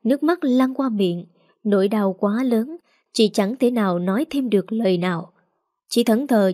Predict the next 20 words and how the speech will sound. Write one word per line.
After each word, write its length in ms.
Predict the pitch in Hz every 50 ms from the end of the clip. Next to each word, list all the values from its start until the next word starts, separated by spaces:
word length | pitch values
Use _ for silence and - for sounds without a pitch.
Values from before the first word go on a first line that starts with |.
| 180
chấp 180 | - 330 330 -
nhận 240 | 269 214 185 175 175 165
hiện 260 | - 226 196 175 165 165
thực 180 | - 208 180 - _ _ _ _ -
tàn 240 | 214 196 160 151 175
khốc. 280 | - - - 247 269 - _ _ _ _ _ _ _ _ _ _ _ _ _ _ _ _ _ _ _ _ _ _ _ _ _ _ _ _ _
Bảy 240 | 202 196 208 208 226
giờ 140 | 240 214 196
tối, 360 | - 196 196 214 247 302 330 320 _ _ _ _ _ _ _
cảnh 160 | 214 214 214
sát 340 | 226 - 285 285 320 370 370 - _ _ _ _
tìm 320 | 220 214 202 196 185 190
đến 180 | 196 220 277 311
nhà 180 | 277 220 190 180
thông 260 | - 226 208 208 202
báo 180 | 208 202 226 254 -
với 80 | 294 269
chị 180 | - 202 175
em 200 | 175 185 190 185
tôi. 380 | 180 - 196 190 190 185 175